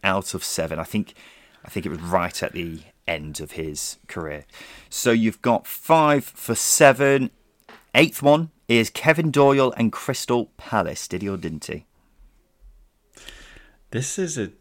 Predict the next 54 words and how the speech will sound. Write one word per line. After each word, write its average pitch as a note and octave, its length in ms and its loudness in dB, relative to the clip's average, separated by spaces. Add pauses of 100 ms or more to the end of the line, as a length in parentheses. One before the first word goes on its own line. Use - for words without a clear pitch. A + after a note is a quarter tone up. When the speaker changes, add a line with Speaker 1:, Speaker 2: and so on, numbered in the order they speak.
(340)
Speaker 2:
difficult - 540 -8
one D2 200 -12
because, D#2+ 580 -16
no, D#2+ 340 -4
I G2+ 80 -4
don't A#2 160 -4
think G2 160 -10
he F#2 60 -8
did, E2 180 -6
'cause E2+ 120 -12
I E2 80 -8
think F2+ 160 -10
the F2+ 80 -6
only F2 120 -6
time E2 200 -10
he D#2+ 60 -8
would D#2+ 100 -8
have D#2 100 -12
played E2+ 260 -8
for - 100 -18
Palace C#2 420 -16
would D2 120 -12
have C#2+ 100 -14
been D2 260 -12
when D#2 140 -14
Palace D2+ 340 -14
were D2+ 60 -14
in D2 60 -14
the C#2+ 100 -16 (120)
Premier D2+ 640 -12
League, D2 480 -12 (480)
and E2+ 80 -10
his D2+ 140 -10
career D#2+ 520 -8
started D#2 440 -12
to - 140 -20
decline D2+ 400 -12
after - 240 -18
twenty D2+ 420 -16
fourteen, D2+ 720 -14
or, E2+ 100 -16 (120)
you F#2 120 -14
know, C#2 200 -18
maybe D2+ 240 -16
even D#2 160 -14
earlier. D2+ 360 -10
So D2 280 -10 (760)
I'm G2+ 120 -4
gonna F#2 180 -4
go E2 220 -6
strong E2 400 -8
and D2 100 -10
say D2+ 140 -10
no, D#2 380 -10